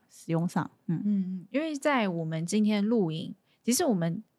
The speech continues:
Speaker 2: 原本录影的时间是在上周五，
Speaker 1: 对。
Speaker 2: 我们是安排在八月三号嘛，
Speaker 1: 对。
Speaker 2: 但是延到了八月七号，我们今天录影的时间是八月七号，因为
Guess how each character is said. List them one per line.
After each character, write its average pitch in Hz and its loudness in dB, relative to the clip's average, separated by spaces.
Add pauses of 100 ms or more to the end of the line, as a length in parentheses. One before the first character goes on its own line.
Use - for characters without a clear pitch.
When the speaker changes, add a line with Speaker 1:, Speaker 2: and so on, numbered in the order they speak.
(480)
Speaker 2:
原 220 8
本 269 2
录 226 2
影 156 -4
的 147 -4
时 175 0
间 190 4
是 196 4
在 175 0
上 165 2
周 156 -2
五， 151 -6
Speaker 1:
对。 202 4
Speaker 2:
我 180 -4
们 170 2
是 196 0
安 202 6
排 190 4
在 180 4
八 170 4
月 180 -2
三 151 -4
号 165 -2
嘛， - 2
Speaker 1:
对。 196 8 (400)
Speaker 2:
但 226 2
是 226 4
延 190 6
到 208 10
了 185 8
八 185 4
月 196 0
七 180 -2
号， 185 2
我 175 0
们 170 0
今 208 0
天 214 4
录 226 4
影 170 0
的 160 0
时 170 -2
间 180 0
是 190 2
八 165 2
月 170 4
七 - -2
号， 175 0
因 185 0
为 196 0